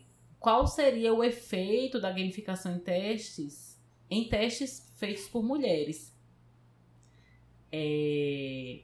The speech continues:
porque, historicamente, a grande maioria das pessoas que gostam de jogos são homens, né? Então, a gamificação num time majoritariamente formado por mulheres, como é que seria o impacto disso? Ou seja,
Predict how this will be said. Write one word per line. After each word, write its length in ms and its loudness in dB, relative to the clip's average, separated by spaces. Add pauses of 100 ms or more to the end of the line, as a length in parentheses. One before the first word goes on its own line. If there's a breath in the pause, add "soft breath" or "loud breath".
porque, 580 4 (500)
historicamente, 800 2
a 80 0
grande 240 -2
maioria 1040 0
das 220 -2
pessoas 420 -2
que 120 -6
gostam 340 0
de 120 -2
jogos 420 0
são 260 0
homens, 500 -2 (880)
né? 300 -2 (540 soft breath)
Então, 280 4
a 40 4
gamificação 1080 2
num 280 4
time 380 2
majoritariamente 920 -2
formado 360 0
por 160 0
mulheres, 420 -2
como 160 -2
é 40 -2
que 80 -8
seria 300 0
o 40 2
impacto 500 -2
disso? 500 -8
Ou 120 -6
seja, 440 -2